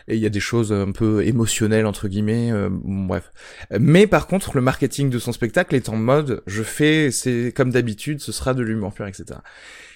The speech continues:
Et il y a la discussion éthique de savoir est-ce que tu as le droit de mentir à ton, à, au spectateur pour faire venir voir, euh, ton film, tu vois.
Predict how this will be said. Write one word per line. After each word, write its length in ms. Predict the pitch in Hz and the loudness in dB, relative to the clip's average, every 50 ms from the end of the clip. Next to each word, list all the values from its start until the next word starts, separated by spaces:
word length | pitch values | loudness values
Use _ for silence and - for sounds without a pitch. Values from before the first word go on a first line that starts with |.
| - - | 0 4
Et 320 | - 143 160 175 180 - - 127 | 8 10 10 10 10 8 6 6
il 40 | |
y 80 | 127 135 | 6 8
a 220 | 127 131 131 127 | 8 8 8 8
la 200 | 123 123 120 117 120 | 8 8 6 6 4
discussion 520 | 117 143 147 - - 151 - - 180 170 | 2 -2 -6 -4 -6 -2 0 0 0 2
éthique 380 | - 151 143 - - 202 190 180 | 0 -2 -2 -2 -4 -4 -2 -2
de 80 | 156 | 0
savoir 320 | 143 - 151 143 165 175 165 | 2 4 4 4 4 4 2
est-ce 140 | 156 - - | 0 -2 -2
que 80 | 165 147 | -6 -6
tu 580 | - - - - 156 156 156 156 151 147 147 | -6 -8 -10 -8 -6 -4 -4 -2 2 4 6
as 60 | 135 | 6
le 60 | 131 131 | 6 4
droit 340 | 131 135 120 143 151 160 | 2 0 2 2 0 2
de 480 | 143 123 127 127 113 113 117 113 110 110 | 2 0 0 2 2 2 2 0 0 -2
mentir 480 | 113 135 139 143 - - - 160 151 104 | -4 -6 -6 -6 -8 -4 -2 0 0 0
à 80 | 113 117 | 0 -2
ton, 680 | - 131 117 120 120 113 110 107 107 107 101 92 - - - - | -4 -6 -6 -6 -6 -6 -4 -4 -4 -4 -4 -6 -6 -8 -4 -2
à, 160 | 107 113 107 | 0 2 2
au 140 | 113 135 143 | 2 0 0
spectateur 800 | - - - 160 156 - - 147 139 - - 180 180 185 214 - - _ | -2 -4 -6 -6 -6 -2 0 0 0 0 0 -2 -4 -4 -4 -8 -10 _
pour 200 | - 190 175 - | -6 -6 -6 -4
faire 240 | - - 151 147 143 | -4 -4 -2 -2 -2
venir 300 | 131 143 139 139 143 123 123 | -4 -4 -2 -2 -2 -4 -4
voir, 360 | 127 135 135 135 139 - - | -2 -2 -2 -2 -2 -4 -4
euh, 180 | 131 123 120 117 | -4 -2 -2 -4
ton 240 | 110 - - 131 123 | -6 -8 -10 -10 -10
film, 500 | - - - - 175 190 202 196 190 185 | -8 -8 -6 -4 -4 -4 -4 -6 -8 -12
tu 180 | - - - 139 | -12 -8 -4 0
vois. 260 | 143 156 165 190 | 0 0 0 -2